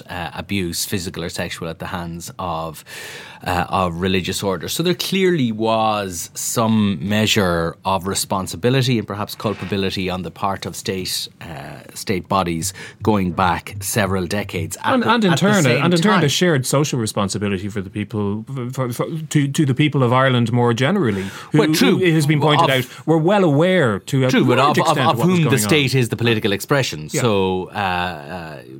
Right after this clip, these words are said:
Speaker 1: you know, which is something that is, uh, something that's often, that's often forgotten. At the same time, I think going back and looking at the two thousand and two deal, and I suppose we're slightly off the point here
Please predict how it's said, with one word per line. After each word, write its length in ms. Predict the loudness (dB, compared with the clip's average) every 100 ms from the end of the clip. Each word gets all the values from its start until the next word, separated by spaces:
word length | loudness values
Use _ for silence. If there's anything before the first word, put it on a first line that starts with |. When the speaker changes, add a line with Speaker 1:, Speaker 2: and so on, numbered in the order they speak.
| -12
Speaker 1:
you 100 | -8
know, 80 | -6
which 200 | -6 -8
is 120 | -8
something 460 | -10 -14 -12 -10 -10
that 140 | -10
is, 180 | -12 -14
uh, 280 | -18 -16 -14
something 260 | -10 -10 -8
that's 160 | -8
often, 440 | -6 -6 -8 -10 -12 -20 -12
that's 180 | -8 -6
often 240 | -6 -8
forgotten. 440 | -8 -6 -6 -8 -8
At 220 | -4 -4
the 60 | -4
same 380 | -4 -4 -4 -6
time, 520 | -4 -2 0 -2 -6 -10 -16 -12
I 100 | -10
think 260 | -4 -4 -2
going 220 | -4 -4
back 220 | -6 -6
and 100 | -8
looking 180 | -8 -10
at 120 | -10
the 100 | -12
two 180 | -14 -14
thousand 280 | -12 -12 -12
and 100 | -12
two 160 | -10
deal, 260 | -8 -8 -8
and 80 | -10
I 80 |
suppose 240 | -12 -12 -12
we're 200 | -10 -10
slightly 300 | -10 -6 -6
off 120 | -6
the 80 | -6
point 300 | -6 -6 -6
here 240 | -8 -10